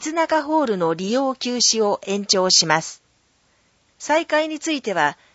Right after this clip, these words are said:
公益財団法人市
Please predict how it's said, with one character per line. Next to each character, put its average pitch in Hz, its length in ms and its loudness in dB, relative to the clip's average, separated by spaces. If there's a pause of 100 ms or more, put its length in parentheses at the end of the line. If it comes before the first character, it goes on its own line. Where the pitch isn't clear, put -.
(260)
公 311 280 0
益 311 240 -2
財 269 240 2
団 269 200 2
法 254 240 -2
人 139 300 -6 (320)
市 285 420 0